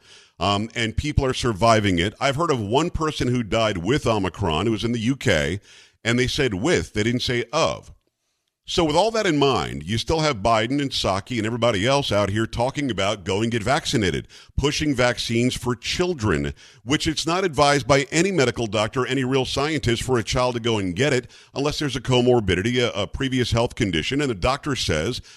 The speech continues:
you should consider getting it. Other than that, it's politicians telling us to get our kids vaccinated. A-, and Biden goes on about how there's gonna be an empty chair at the Christmas table this year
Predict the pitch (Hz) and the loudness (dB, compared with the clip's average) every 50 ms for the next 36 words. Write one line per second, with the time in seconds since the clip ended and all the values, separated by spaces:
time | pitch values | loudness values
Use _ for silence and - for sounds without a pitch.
0 | - _ 127 139 127 - - 143 135 120 - 113 104 120 127 113 139 156 170 165 | -10 _ 0 0 0 2 2 2 2 2 2 0 0 0 0 0 0 0 0 0
1 | 123 80 64 - _ _ _ - 165 175 180 156 160 147 143 156 165 160 - - | 0 -2 -4 -6 _ _ _ -2 0 0 0 0 0 0 0 0 -2 -4 -6 -4
2 | - 143 143 139 - - - 220 208 - - 87 80 87 95 - - - _ _ | -4 -2 -2 -2 -2 -2 -4 -2 -2 -2 -2 0 -2 -2 -4 -6 -12 -14 _ _
3 | - _ _ _ - 143 147 151 147 143 - 151 139 135 135 135 127 - - 180 | -20 _ _ _ 0 0 0 0 -2 -2 -4 -2 -2 0 0 0 -2 0 -2 -2
4 | 123 95 104 143 156 175 - - 139 123 101 85 65 55 - - _ _ - - | 0 0 -2 -2 -2 -2 -2 -2 0 0 0 0 -2 -4 -8 -14 _ _ -20 -20
5 | _ _ _ - 139 131 139 147 139 110 131 139 151 156 151 135 143 143 127 - | _ _ _ -8 -8 -4 0 -2 0 2 2 0 2 2 2 2 2 2 2 0
6 | 135 139 143 139 117 127 131 120 117 120 127 110 101 123 123 123 127 139 147 135 | 0 0 0 2 2 2 2 2 2 0 -2 -2 -4 -4 -4 -2 -4 -4 -4 -4
7 | 120 147 127 107 - 147 143 139 131 107 120 - - 135 123 - 113 107 - - | -6 -8 -6 -4 -4 -2 -2 -2 -2 -6 -8 -4 -4 -4 -4 -2 -4 -4 -2 0
8 | 110 104 95 98 90 82 82 - - 80 67 55 | -2 -2 0 -2 -4 -4 -6 -4 -4 -4 -4 -6